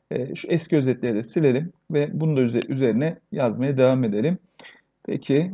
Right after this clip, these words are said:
gram altında beş yüz beş üzerinde kaldıkça yükseliş trendi devam eder. E, beş yüz on, beş yüz on beş, e,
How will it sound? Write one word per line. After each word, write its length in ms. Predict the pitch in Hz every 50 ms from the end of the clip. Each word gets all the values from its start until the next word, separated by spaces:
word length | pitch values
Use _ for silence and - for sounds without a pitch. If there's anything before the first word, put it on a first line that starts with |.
| 180
gram 320 | 151 156 147 160 160 160 151
altında 480 | 135 131 127 - - 131 143 151 143
beş 240 | 143 143 143 143 -
yüz 180 | 151 135 135 143
beş 320 | 160 170 165 165 - - - _ _ _ _ _ _ _ _ - -
üzerinde 640 | 147 131 127 120 110 110 113 117 131 151 160 170 - - _ _ _ _ _
kaldıkça 760 | - 175 165 165 156 143 131 - - - 135 135 143 165 160 _ _ _ _ _ _ _ _ _ _ - _ _ _ _ _ _ _ _ _ _ _ _ _ _ _ _ _ _ _ _ _ _ _ _ _ -
yükseliş 720 | 156 147 - - - 156 135 139 156 160 - - - - - _ _ _ _ _ _ _ _ _ _ _ _ _ _ _ -
trendi 500 | - 139 120 110 110 117 143 156 160 - - -
devam 360 | - 123 117 127 139 151 160 160
eder. 420 | 147 139 151 165 165 - - _ _ _ _ _ _ _ _ _ _ _ - 135
E, 340 | 123 120 123 123 117 -
beş 260 | 160 170 170 160 - -
yüz 120 | 143 143
on, 280 | 151 160 180 185 - - - 170
beş 240 | 156 160 156 -
yüz 100 | 156 143
on 200 | 151 147 135 127
beş, 340 | 135 151 170 160 - - - _ _ -
e, 220 | 135 123 120 120